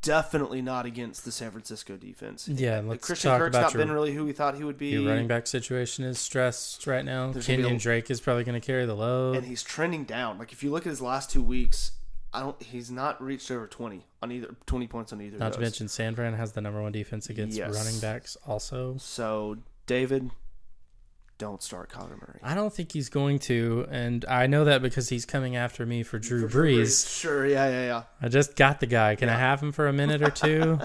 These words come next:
Speaker 1: <laughs>
Speaker 2: Um, so I'm trying. I'm in talks of him right now.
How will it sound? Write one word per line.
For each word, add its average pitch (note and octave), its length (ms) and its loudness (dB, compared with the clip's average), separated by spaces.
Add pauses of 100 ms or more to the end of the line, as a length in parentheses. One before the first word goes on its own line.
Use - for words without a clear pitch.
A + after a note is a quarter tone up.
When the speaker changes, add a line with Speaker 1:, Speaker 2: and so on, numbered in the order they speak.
Speaker 1:
<laughs> - 80 -6
Speaker 2:
Um, B2 500 6 (540)
so - 240 4
I'm A#2 160 6
trying. B2+ 320 6
I'm A#2+ 80 2
in B2 100 2
talks C3 360 0
of A2+ 100 -2
him A#2 240 0
right A2+ 180 0
now. G#2+ 400 -2